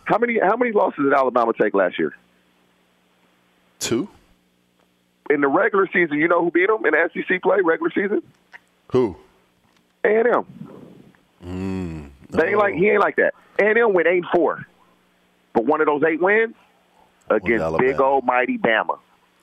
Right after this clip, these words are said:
Speaker 1: And Nick Saban is seeing these recruiting classes that Fish,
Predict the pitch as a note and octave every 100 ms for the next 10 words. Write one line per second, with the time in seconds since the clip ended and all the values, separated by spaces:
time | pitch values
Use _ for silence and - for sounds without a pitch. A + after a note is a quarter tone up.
0 | _ _ _ _ _ - A#2 A2 C#3 D3+
1 | - - C#3+ C#3 C3+ B2 A2+ - - D3+
2 | D3 C#3 A#2+ A2+ A#2 - E3+ D#3+ D#3 D#3
3 | A#2+ B2 A#2 G#2+ A2 A2+ G2+ _ - D3+